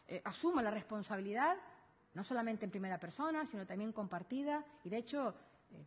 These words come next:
podrán hablar con los consejeros y consejeras de todas las comunidades autónomas en la propuesta que hemos hecho de trabajo,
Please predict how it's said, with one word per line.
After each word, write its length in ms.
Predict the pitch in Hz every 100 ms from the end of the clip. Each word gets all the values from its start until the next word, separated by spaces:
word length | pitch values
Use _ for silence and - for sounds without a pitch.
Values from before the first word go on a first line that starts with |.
| -
podrán 280 | 165 190 247
hablar 340 | 226 269 285
con 100 | 214
los 120 | 190 -
consejeros 520 | 196 185 208 247 247
y 60 |
consejeras 500 | 240 208 202 220 285
de 80 | 226
todas 140 | 202 220
las 100 | 208
comunidades 320 | 196 196 185
autónomas 460 | 180 214 240 262 262 - -
en 120 | 202
la 120 | 214
propuesta 500 | 196 196 254 285 277
que 100 | 240
hemos 180 | 233 208
hecho 180 | 240 247
de 100 | 220
trabajo, 600 | 196 185 220 - 240 220